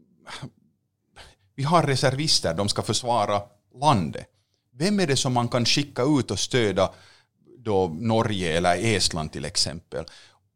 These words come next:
Och för att vi har sån militärstruktur som vi har, så det är genuint viktiga samhällsfrågor var alla måste kunna diskutera att är det alla,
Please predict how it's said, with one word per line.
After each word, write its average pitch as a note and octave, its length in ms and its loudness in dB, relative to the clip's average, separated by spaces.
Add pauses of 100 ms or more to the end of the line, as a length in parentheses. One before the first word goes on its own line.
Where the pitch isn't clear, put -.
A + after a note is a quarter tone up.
(180)
Och C#3 120 -4
för A#3+ 240 0
att D#3+ 240 0
vi A#2 80 -2
har D3 460 0 (260)
sån C#3 260 -2
militärstruktur A#2 840 -2
som F#2+ 220 -4
vi G2+ 80 -2
har, A2+ 420 -2 (260)
så - 140 -4
det G#3 220 0
är C#3 80 0
genuint D#3+ 800 0
viktiga B2+ 460 -2
samhällsfrågor B2 1300 0 (440)
var C#3+ 280 -2
alla F3 280 2
måste B2+ 220 -2
kunna B2 180 2
diskutera B2+ 680 0
att A2+ 160 0 (200)
är - 120 -4
det B2+ 100 0
alla, D#3+ 260 2